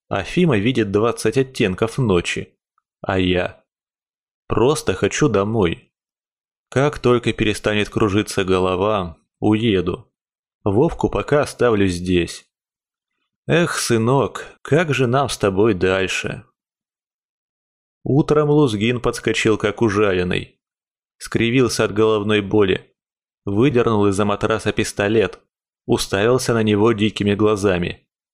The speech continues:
Обернулся к Вовке. Оборотня не было. "Вовка!" закричал Лузгин. "Вовка!" Вошёл и остановился в дверях Долинский.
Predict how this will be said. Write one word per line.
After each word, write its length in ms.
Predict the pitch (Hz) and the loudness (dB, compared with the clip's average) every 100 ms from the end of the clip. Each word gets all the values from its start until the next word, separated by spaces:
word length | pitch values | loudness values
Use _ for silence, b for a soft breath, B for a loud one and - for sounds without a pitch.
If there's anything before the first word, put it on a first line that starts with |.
| _ | _
Обернулся 640 | - 104 120 120 139 113 107 | -8 -2 0 2 2 2 -2
к 100 | - | 0
Вовке. 580 | 110 135 - - 117 - _ _ _ _ _ _ _ _ _ _ _ _ _ _ | 2 2 0 -4 -4 -6 _ _ _ _ _ _ _ _ _ _ _ _ _ _
Оборотня 720 | 110 117 113 113 110 113 113 | 0 2 2 0 0 0 -2
не 220 | 117 107 | 0 0
было. 460 | 90 90 - - - _ _ _ _ _ _ _ _ _ _ _ _ _ | 2 0 0 -4 -14 _ _ _ _ _ _ _ _ _ _ _ _ _
"Вовка!" 1080 | 104 123 190 185 170 - 175 170 123 - - _ _ _ 101 | 2 4 6 6 2 2 4 4 4 0 -10 _ _ _ -4
закричал 640 | 104 - 117 - 104 95 | -4 0 -2 0 0 2
Лузгин. 560 | 104 113 98 98 87 - _ _ _ _ - | 2 2 0 -4 -4 -8 _ _ _ _ 2
"Вовка!" 1600 | 107 175 202 196 190 185 - - 185 190 185 175 160 104 - _ _ _ _ _ _ _ _ _ _ _ _ | 4 6 6 6 6 4 2 2 4 6 4 2 0 -2 -10 _ _ _ _ _ _ _ _ _ _ _ _
Вошёл 720 | 113 101 101 98 - 120 143 156 | -8 -2 0 0 0 4 4 4
и 40 | |
остановился 760 | 151 - 139 135 113 113 - | 0 0 0 2 2 2 2
в 40 | 123 | 0
дверях 460 | 117 131 101 90 | 2 2 2 0
Долинский. 840 | 95 107 107 90 85 - 101 85 _ | 0 2 2 0 -2 -6 -8 -10 _